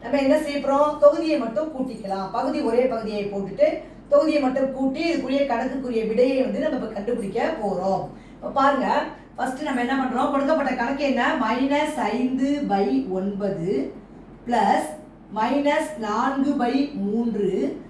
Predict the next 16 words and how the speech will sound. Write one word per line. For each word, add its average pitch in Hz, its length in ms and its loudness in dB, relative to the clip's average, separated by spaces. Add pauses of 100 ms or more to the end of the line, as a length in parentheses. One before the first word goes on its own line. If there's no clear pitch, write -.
(260)
பிளஸ் 339 320 4 (180)
ஏழு 233 340 0
பை 277 400 -2
பன்னிரெண்டு. 165 680 -4 (1160)
இது 285 180 -2
கொடுக்கப்பட்ட 262 460 2
கணக்கு. 196 480 -8 (180)
இப்ப 277 220 -2 (220)
ஒன்பது, 330 460 0
மூணு, 302 300 0
பன்னெண்டுன்னு 277 480 2
இருக்கு 233 240 -4
பாத்தீங்களா? 226 260 -4
வெவ்வேறு 294 360 6
பகுதிகளை 285 540 0
உடைய 233 300 -2